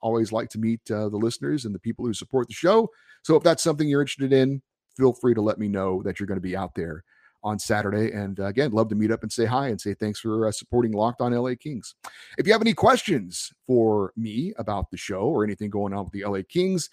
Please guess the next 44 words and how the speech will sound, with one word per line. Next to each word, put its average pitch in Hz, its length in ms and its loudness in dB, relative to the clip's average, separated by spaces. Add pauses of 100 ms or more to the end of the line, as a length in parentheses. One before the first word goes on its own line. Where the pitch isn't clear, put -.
(320)
the 135 140 -2
email 156 200 6
address, 135 260 6
as 123 80 -4
always, 123 380 6
is 113 360 0
locked 127 500 -2
on 107 200 -4 (140)
eddie 147 400 -2
at 101 200 -12
gmail 123 380 -2
dot 107 220 -2
com, 127 340 -4
E 143 220 -8
D 127 120 -4
D 117 220 -2
I 110 120 -4
E, 110 180 -2
locked 117 320 0
on 120 180 -2
eddie 95 320 -8
at 98 160 -16
gmail 101 340 -6
dot 90 200 -10
com. 156 280 0
We 120 140 4
are 98 140 0
on 101 160 -4
Twitter 190 420 8 (380)
at 170 240 2
Locked 147 280 0
On 135 140 2
L 127 180 4
A 120 120 4
Kings, 120 500 -4
and 107 140 -6
we 104 100 -4
have 98 120 -4
an 98 60 -6
Instagram 107 460 -4
page 98 240 -8
as 87 100 -12
well. 90 300 -6
It's 98 160 -10